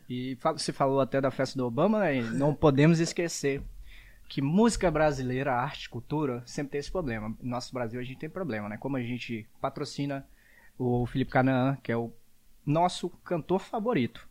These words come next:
porque é uma pessoa que abraçou do Jornal do Rap, fez entrevista com a gente, a gente que saiu dos estúdios na, na página. E o mais legal, as pessoas têm um preconceito imenso com arte e cultura. Aquele dia ali também trouxe muito essa coisa de preconceito, arte. Gente, foi um ato do Will Smith,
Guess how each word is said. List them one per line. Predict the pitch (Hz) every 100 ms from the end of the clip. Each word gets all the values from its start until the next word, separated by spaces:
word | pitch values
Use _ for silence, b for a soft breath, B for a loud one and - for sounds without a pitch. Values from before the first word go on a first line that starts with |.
| -
porque | 131 -
é | 123
uma |
pessoa | 127 -
que | 131
abraçou | 127 127 - 139 143
do | 123
Jornal | 113 117
do | 113
Rap, | 123 139
fez | 139 123
entrevista | 120 120 113 110
com | 104
a | 101
gente, | 117 131 135 127 123 - b b b b b
a | 120
gente | 113 113 -
que | 123
saiu | - 123 120
dos | 113
estúdios | 113 - 139 131
na, | 120 117
na | 123 117
página. | 151 160 135 135 - _ b b 170
E |
o |
mais | 180 208 190
legal, | 127 107
as | -
pessoas | 147 180
têm | -
um | 226
preconceito | - 240 - 214 208 214
imenso | 262 190 170 -
com | 196
arte | 147
e | -
cultura. | 190 120 90 - -
Aquele | - - 147
dia | 135 151
ali | 143 147
também | 175 160 175
trouxe | 151 160 175 180
muito | 151 151 180 214
essa | 175 143
coisa | - 127
de | 120
preconceito, | 143 190 - - 139 131 - 117
arte. | 139 127 123
Gente, | 131 143 - - - - - - - -
foi | - 196
um | 151
ato | 170 170
do | 139
Will | 127
Smith, | 113 127 -